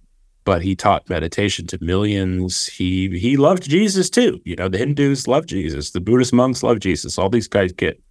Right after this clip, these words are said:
get Jesus Christ. Um, and, um, yeah, Yogananda basically, not spoiler alert, but at the end of, at, towards the end of his book,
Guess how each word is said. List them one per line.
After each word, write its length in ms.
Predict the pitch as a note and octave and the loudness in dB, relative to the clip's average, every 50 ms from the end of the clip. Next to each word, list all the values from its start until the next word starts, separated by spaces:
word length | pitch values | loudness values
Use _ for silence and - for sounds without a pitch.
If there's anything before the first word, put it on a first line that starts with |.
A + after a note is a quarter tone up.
| _ _ - | _ _ -4
get 180 | - F2 D#2+ - | -2 -2 -2 -2
Jesus 380 | - C#2+ C#2+ C#2+ - - - | -4 -4 -4 -4 -4 -8 -10
Christ. 400 | - - - E2+ A2 A#2+ - _ _ - - - - - - _ _ - | -6 -2 0 0 0 -2 -4 _ _ -20 -20 -20 -20 -20 -20 _ _ 0
Um, 480 | - G2+ G2 F#2+ F#2 F#2+ F#2+ F#2 F#2 F#2+ _ _ _ _ - | 2 4 4 6 4 4 2 0 -2 -6 _ _ _ _ -4
and, 460 | G#2 G#2 G#2 G2+ G2+ G2+ G2 F#2+ G2+ | 0 0 2 2 2 0 0 0 0
um, 540 | G2+ G2+ G2 G2 G2 G2 G2 F#2+ G2 G2 F#2+ F#2+ _ _ _ _ _ _ _ - | 0 0 0 0 -2 -4 -6 -6 -6 -8 -8 -12 _ _ _ _ _ _ _ 4
yeah, 220 | D3 D#3 B2 G2 | 4 6 6 4
Yogananda 720 | F2+ G2 A2 A#2 A2 A#2 G#2+ A2 G#2+ A2 A2 G#2 G2+ F#2 | 4 4 2 4 4 2 2 4 2 2 2 2 0 2
basically, 580 | F2+ A#2 B2+ B2 - - F#2+ - G#2 F#2+ F#2 F#2 | 4 4 4 4 2 -2 -6 -4 -2 0 0 2
not 240 | G2 G2+ G#2 - - | 0 0 -2 -2 -4
spoiler 440 | - - A#2+ B2+ B2+ A2+ G2+ F#2 E2+ | -2 2 4 4 6 6 4 2 2
alert, 360 | D2 E2 E2 F#2 F#2+ - _ - | 0 0 0 0 -2 -4 _ -4
but 180 | G2 F#2 - - | -2 -2 -2 -2
at 160 | E2+ E2+ - | -6 -6 -2
the 140 | F#2 G2 G#2 | 0 0 2
end 160 | G2+ G#2+ G2 | 2 2 0
of, 160 | F#2 - - - D#2+ D2 - - | 0 -2 -2 -8 -8 -8 -6 -6
at, 220 | G2 F2+ F2 - - | -4 -4 -4 -6 -4
towards 280 | - A2 G#2 F#2 E2 | 0 2 2 2 2
the 100 | F2 E2+ | 0 0
end 80 | E2 D#2 | 0 0
of 80 | C#2 | -2
his 160 | D#2 D#2 - - | -2 -4 -4 0
book, 460 | - D3+ D#3 C3 A#2+ F2 - - | 4 6 6 6 6 2 -2 -8